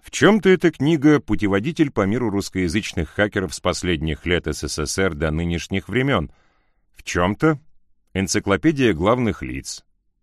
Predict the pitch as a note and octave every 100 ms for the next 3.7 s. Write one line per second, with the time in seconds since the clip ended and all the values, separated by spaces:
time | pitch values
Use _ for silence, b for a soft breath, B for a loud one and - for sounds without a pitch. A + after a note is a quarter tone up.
0 | _ b b - F#3+ G3+ - E3+ D#3+ -
1 | _ G#2+ A#2 - D#3 C#3+ C3 B2 A2+ G#2
2 | D3+ D3 - A#2+ G#2+ G2+ - A2 - F#2+
3 | E2+ G2 B2+ - - C#2+